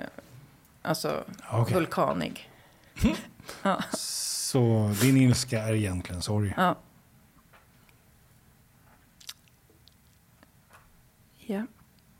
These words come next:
Speaker 2: Mm.
Speaker 1: Och det där har ju jag förstått. I, ibland kommer jag ihåg det.
Speaker 2: Mm.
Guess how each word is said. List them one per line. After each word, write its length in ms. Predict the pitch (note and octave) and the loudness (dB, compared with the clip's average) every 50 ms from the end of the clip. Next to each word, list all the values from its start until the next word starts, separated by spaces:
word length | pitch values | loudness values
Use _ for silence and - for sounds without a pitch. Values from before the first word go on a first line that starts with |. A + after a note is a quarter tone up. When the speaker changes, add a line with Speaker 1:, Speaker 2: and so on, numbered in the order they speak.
| _ - | _ -6
Speaker 2:
Mm. 140 | A2+ F2+ D#2+ C#2+ - - - - _ _ _ _ _ _ _ _ _ _ _ _ _ | -6 -6 -6 -8 -12 -20 -20 -20 _ _ _ _ _ _ _ _ _ _ _ _ _
Speaker 1:
Och 100 | - F3+ | -8 -6
det 140 | F3 - G3 | -4 -2 0
där 240 | F#3 G3+ G#3 G#3+ G#3+ | 2 4 6 6 6
har 160 | G#3 F#3+ F#3+ | 6 4 4
ju 240 | F#3 F#3 F3 E3+ E3+ | 6 6 4 4 2
jag 280 | D#3 - - - E3+ E3 - - _ _ _ _ _ _ _ - - | 2 0 0 0 -2 -2 -4 -10 _ _ _ _ _ _ _ -18 -12
förstått. 640 | - F3 - - - C3+ A3 A3 - - - - - - - - _ _ _ - - - _ _ _ _ _ _ - - - - | -10 -8 -6 -2 0 2 2 0 0 -6 -14 -14 -14 -16 -20 -20 _ _ _ -20 -20 -20 _ _ _ _ _ _ -20 -20 -12 -8
I, 220 | - D#3+ - - F#3+ | -8 -6 -4 -2 -4
ibland 480 | F3 G#3 D#3+ D3 C#3+ E3 F#3+ G3 A#3 - - - - | -2 0 -2 -2 0 -2 -2 -4 -6 -8 -14 -14 -8
kommer 220 | - - F#3+ F#3 | -4 -2 -2 0
jag 100 | D#3 E3+ E3+ | -2 -2 -2
ihåg 180 | - C#3 C#3+ - | -4 -4 -4 -4
det. 180 | - D3+ F3 G#3 - - - | -2 -2 -2 -2 -4 -6 -8
Speaker 2:
Mm. 160 | - D#3+ D3 | -6 -4 -4